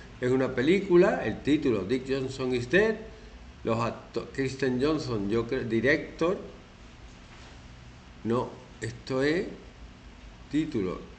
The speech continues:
director, no sé si el cast, las personas, el país, Estados Unidos,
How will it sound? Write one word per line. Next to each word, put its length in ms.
director, 480
no 120
sé 140
si 140
el 220
cast, 460
las 160
personas, 400
el 60
país, 300
Estados 360
Unidos, 480